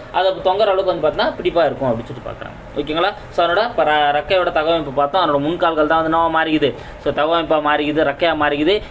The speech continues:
அது எல்லா திசையும் இயக்கத்துக்கு வந்து வால் தான் கட்டுப்படுத்துது அப்படின்னு நம்ம பார்த்தோம். ஓகேங்களா? அடுத்து நம்ம பார்க்க போறது குளிர்கால உறக்கம், ஹைபர்னேஷன்ஸ். குளிர்கால உறக்கம். குளிர்காலங்களில் வளர்ச்சிதை மாற்றம் குறைவுபடுவதன் மூலமும்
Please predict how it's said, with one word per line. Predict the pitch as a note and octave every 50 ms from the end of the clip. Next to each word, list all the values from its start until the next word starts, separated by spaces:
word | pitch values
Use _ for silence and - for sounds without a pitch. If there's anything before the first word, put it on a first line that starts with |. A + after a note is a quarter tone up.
| - -
அது | C#3 C#3+ C#3+ C#3 C#3+
எல்லா | C#3+ D3 E3 E3+
திசையும் | D#3 D3+ D3 F#3 F#3 E3+
இயக்கத்துக்கு | E3+ F3+ F3+ F#3 D3+ D#3 D3+ D#3+
வந்து | E3 F#3+ F3
வால் | D3+ D3 D#3+ E3+
தான் | D#3+ F3 D#3+
கட்டுப்படுத்துது | D#3+ D3+ - B2 - D3+ - C3+ C#3 C#3+
அப்படின்னு | B2+ B2 C3+ D3+ C3+
நம்ம | A#2 G#2+ G#2+
பார்த்தோம். | G#2+ G2+ G2 - - - - - - - - -
ஓகேங்களா? | D3 - - E3 F3 F#3 F#3+ - - - -
அடுத்து | D3 E3 F#3 - A3
நம்ம | G3 E3+ E3+ E3
பார்க்க | E3 D#3+ D3+ D#3+
போறது | D#3 G#3 A3 F3+ - - - - - - - -
குளிர்கால | - A3 A#3 C#4 C#4+ C4+ A3 A#3+ G#3+ G3+ G3+ G#3
உறக்கம், | G3 E3+ E3 - D#3+ D#3 - - D3 C#3+ C#3 C3 A#2+ G#2+ G2 - - - - - - - - - - - - - - - - -
ஹைபர்னேஷன்ஸ். | E3+ F#3+ F#3+ - F#3 D#3+ E3 D3+ C#3 - - C3+ B2+ B2 - -
குளிர்கால | F#3+ G#3 A3+ A#3+ A3+ G#3+ F#3 F3+ F#3 G#3 B3 D4+ D#4+ - - - -
உறக்கம். | D3 D#3 D#3+ D#3+ - - A#2 - - - - - - - - - - - - - - - - - - - - - - - - - -
குளிர்காலங்களில் | B3 C#4 E4 E4 B3+ D4 C4+ C4 C4 B3+ B3+ B3+ C4 B3+
வளர்ச்சிதை | G3 G#3 A3 C4 C4 - D4+ C4+ C4+
மாற்றம் | A#3+ A#3 A3+ A3+ A3 G#3+ G#3 -
குறைவுபடுவதன் | G#3 G#3+ A#3 A#3+ A#3 G3+ G#3+ G3 F#3+ F#3+ E3+ F3 E3
மூலமும் | D#3 D3 D3+ D#3 D3 D3+ D#3+ E3+ E3